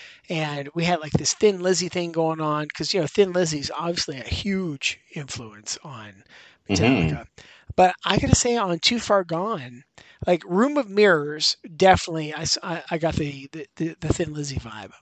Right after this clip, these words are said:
Speaker 1: But on Too Far Gone, dude, that was Kiss.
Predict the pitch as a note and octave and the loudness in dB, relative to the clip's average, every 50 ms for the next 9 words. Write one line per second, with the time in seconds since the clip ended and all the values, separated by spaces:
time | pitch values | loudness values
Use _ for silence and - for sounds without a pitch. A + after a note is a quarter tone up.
0 | _ - F3 E3+ - F#3 F3 E3+ E3 - - A#3 A3 - B3+ B3 - F3+ F3+ A3 | _ 0 0 0 0 -2 -4 -4 -2 -2 -4 -4 -2 -2 -2 -2 0 -2 -2 -2
1 | B3 A3+ F3+ D#3 D#3+ _ - - - - - - - _ _ _ - G#3+ G#3 F3 | -2 -4 -4 -6 -12 _ -20 -20 -20 -20 -20 -20 -20 _ _ _ 0 0 0 0
2 | E3+ D#3+ F#3 E3+ F#3+ A3+ D4 E4+ C#4 A#3 - - - - - D3+ D3 - - - | -6 -18 -2 0 2 2 2 2 2 2 0 0 0 -2 -2 -2 -4 -8 -4 -2
3 | - - - - | 0 0 0 0